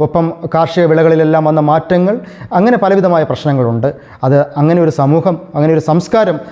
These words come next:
അവർക്കുണ്ടായിരുന്നു എന്ന് സൂചിപ്പിക്കുകയായിരുന്നു ഞാൻ. അതുപോലെ തന്നെ മുടുകരും കുറുമ്പരും. കുറുമ്പരെ സംബന്ധിച്ചിടത്തോളം പ്രാക്തന സമൂഹമായിരുന്നു എന്ന് ഞാൻ സൂചിപ്പിച്ചു. അവരുടെ ക-, വനവിഭവങ്ങളും അതോടൊപ്പം ചെറുവേട്ടകളുമൊക്കെ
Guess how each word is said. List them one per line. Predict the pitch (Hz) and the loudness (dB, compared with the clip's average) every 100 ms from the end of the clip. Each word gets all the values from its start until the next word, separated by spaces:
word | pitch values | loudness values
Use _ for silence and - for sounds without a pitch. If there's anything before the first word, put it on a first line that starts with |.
| - | -4
അവർക്കുണ്ടായിരുന്നു | 160 160 160 175 160 | -2 2 2 2 2
എന്ന് | 151 - | 0 2
സൂചിപ്പിക്കുകയായിരുന്നു | 151 180 190 147 131 123 120 110 | 2 2 0 0 0 0 -2 -6
ഞാൻ. | 98 - - - | -8 -14 -10 -2
അതുപോലെ | 156 240 240 | 2 2 2
തന്നെ | 247 214 | 2 2
മുടുകരും | 180 202 214 220 | 2 2 2 0
കുറുമ്പരും. | 160 165 143 120 104 - | 2 0 0 -4 -8 -2
കുറുമ്പരെ | 175 208 262 | 0 2 2
സംബന്ധിച്ചിടത്തോളം | 262 247 240 233 247 247 240 - - | 2 0 0 0 0 -2 -6 -14 -2
പ്രാക്തന | 190 208 - 240 | -2 -2 -2 -2
സമൂഹമായിരുന്നു | 240 202 208 208 202 175 190 | 0 0 2 2 2 0 0
എന്ന് | 180 | 2
ഞാൻ | 170 - | 0 0
സൂചിപ്പിച്ചു. | 151 143 135 - 110 - - - | 0 0 -4 -8 -12 -14 -20 -4
അവരുടെ | 151 175 202 208 233 - - 196 | 0 2 2 2 0 -6 -8 -2
ക-, | 170 | 0
വനവിഭവങ്ങളും | 180 202 180 196 202 202 208 240 - - 170 | 2 0 2 2 2 2 0 -2 -10 -6 -2
അതോടൊപ്പം | 165 196 190 196 | 2 0 0 0
ചെറുവേട്ടകളുമൊക്കെ | 190 190 170 185 202 190 180 170 | 0 2 2 0 0 0 0 0